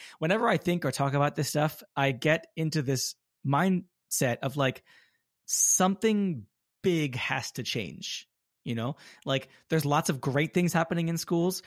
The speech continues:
and in a lot of ways, schools are completely messed up. Like, the whole system feels like it's broken sometimes. And so there's lots to talk about, obviously, <laughs> and we could keep going forever here, but, like, you know, what does an ideal future look like? And I, I obviously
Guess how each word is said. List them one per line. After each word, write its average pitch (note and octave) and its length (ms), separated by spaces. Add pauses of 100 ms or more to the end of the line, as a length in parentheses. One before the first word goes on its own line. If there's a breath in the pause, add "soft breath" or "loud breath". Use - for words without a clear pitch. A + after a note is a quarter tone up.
(320 loud breath)
and C#3+ 400
in D3 120
a C#3 60
lot C#3 180
of C#3+ 120
ways, D3 400 (240)
schools D3 420
are C#3 40
completely C#3+ 800
messed A#2+ 260
up. F2+ 200
Like, C3+ 160
the C#3+ 80
whole D#3+ 200
system C3+ 520
feels C#3 200
like C3 100
it's B2 120
broken B2 320
sometimes. A#2+ 500
And B2 120
so C3+ 220 (640 loud breath)
there's C#3 220
lots F3 440 (100)
to C#3+ 100
talk F#3 220
about, D3 220
obviously, C3+ 460
<laughs> - 40
and E3 120
we D#3+ 120
could - 160
keep C#3+ 180
going D3+ 260
forever D#3 320
here, B2+ 200
but, A#2 140
like, C#3 220 (1000 loud breath)
you D#3+ 80
know, B2+ 200 (280)
what F#3+ 240
does A3 440
an F#3+ 120
ideal D3+ 420
future D#3+ 460
look D3+ 240
like? G#2+ 180
And C#3 100
I, C#3 40
I C3 220
obviously C3+ 400